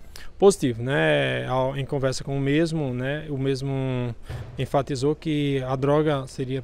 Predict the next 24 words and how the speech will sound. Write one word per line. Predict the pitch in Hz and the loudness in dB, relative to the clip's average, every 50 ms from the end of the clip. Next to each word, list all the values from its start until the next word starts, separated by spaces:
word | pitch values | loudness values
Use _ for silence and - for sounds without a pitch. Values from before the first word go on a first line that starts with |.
| - | -6
é, | 147 139 131 127 123 | -8 -6 -4 -4 -4
pra | 120 - 147 156 | -4 -2 0 0
venda, | 139 123 139 143 156 170 180 202 202 - - - - - - | 2 4 4 4 4 4 2 0 0 -2 -8 -18 -18 -14 -8
né? | 143 139 139 135 147 170 180 - - - - - - - | -6 -2 0 2 2 2 2 0 -4 -6 -6 -6 -6 -6
E | 202 185 185 190 190 | -6 -4 -2 -2 0
já, | 185 175 190 185 180 175 175 | 0 2 4 6 6 6 4
já | 156 175 170 170 | 2 0 -2 0
caiu | - 175 160 160 165 | 0 0 2 2 2
uma | 165 160 156 | 0 -2 -2
vez | 147 170 170 165 - | 0 0 0 -2 -2
por, | - - 165 160 151 151 143 - | -4 -4 -4 -4 -4 -4 -6 -8
por | 160 143 - | -10 -8 -4
tráfico, | - 170 175 175 185 185 180 170 - - 165 | 0 2 4 6 6 4 4 2 -2 -4 -4
né? | 160 160 165 170 175 170 170 151 139 | -2 0 0 2 2 2 2 0 0
A | 143 147 | 0 2
Guarda | 147 147 160 160 160 | 4 6 6 6 6
Municipal | 156 - - - 151 151 147 | 2 -2 -4 -2 2 2 4
já, | 135 147 156 151 147 | 4 4 4 4 4
já | 135 156 151 - - - - - | 4 2 0 -2 -4 -6 0 2
pegou | 180 170 151 160 160 160 | 2 4 6 6 6 6
ele | 165 165 156 156 | 6 6 6 4
outra | 156 - 156 151 | 2 0 0 0
vez | 135 143 156 151 - | 0 2 0 0 0
com | - - 160 147 147 143 143 139 139 131 | -2 -2 -2 -2 0 0 0 0 -2 -2